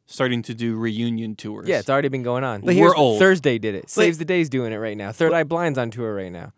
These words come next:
Speaker 3: But here's the thing. In the seventies, there were, like, five <laughs> bands.
Speaker 2: Yeah, exactly.
Speaker 1: <laughs> That's true.
Speaker 2: That's a good point.
Speaker 3: When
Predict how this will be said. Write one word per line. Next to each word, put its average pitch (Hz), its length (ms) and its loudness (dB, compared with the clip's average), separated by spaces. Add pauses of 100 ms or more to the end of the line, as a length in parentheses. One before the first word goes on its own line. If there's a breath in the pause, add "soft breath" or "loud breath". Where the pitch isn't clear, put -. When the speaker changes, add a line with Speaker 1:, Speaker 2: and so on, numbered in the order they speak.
Speaker 3:
But 190 100 2
here's 196 180 2
the 170 100 -8
thing. 170 240 -6 (360)
In 165 160 0
the 147 80 -2
seventies, 185 760 -2 (300)
there 170 260 4
were, 160 160 2
like, 143 380 -2 (720)
five 139 460 2
<laughs> - 0 -
bands. 123 520 0 (100)
Speaker 2:
Yeah, 160 240 2
exactly. 131 640 -2
Speaker 1:
<laughs> - 340 2
That's - 220 4
true. 135 140 2
Speaker 2:
That's - 160 6
a 151 40 -2
good 143 180 4
point. 135 360 -4
Speaker 3:
When 208 180 2